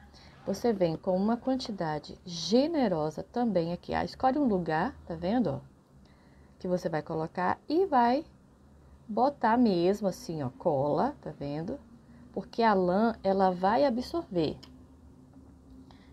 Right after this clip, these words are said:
E eu venho com o narizinho, posiciono. Prontinho. E aqui eu tenho um enfeite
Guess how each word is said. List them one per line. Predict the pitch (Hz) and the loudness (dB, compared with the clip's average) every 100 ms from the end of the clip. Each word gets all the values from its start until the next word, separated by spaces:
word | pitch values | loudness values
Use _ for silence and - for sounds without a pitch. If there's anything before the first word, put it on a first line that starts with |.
| - | -8
E | 339 | 0
eu | 339 | 0
venho | 262 214 208 | 2 0 0
com | 226 220 180 | -2 -4 -2
o | |
narizinho, | 170 165 214 220 247 269 311 359 - - - - - - - - - | -4 -2 -2 -4 -4 -4 -4 -6 -12 -20 -20 -20 -20 -20 -20 -14 -6
posiciono. | 254 254 302 - 370 247 180 190 - - - - - - - - - - - - - - - - - - - - - - - - | -2 -2 -4 -6 -6 -4 -6 -12 -16 -20 -20 -20 -20 -20 -20 -20 -20 -20 -20 -20 -20 -20 -20 -20 -20 -20 -20 -20 -20 -20 -16 -6
Prontinho. | 339 392 - 269 226 220 - - - - - - | -2 -4 -4 -2 -2 -2 -6 -20 -20 -20 -10 0
E | 440 | 0
aqui | 453 294 | 2 0
eu | 320 | 0
tenho | 339 247 233 254 - - | 2 4 4 2 0 0
um | 262 269 - | 0 0 -2
enfeite | 349 381 - 269 240 277 - - 320 | -4 -4 0 2 2 0 -4 -6 -6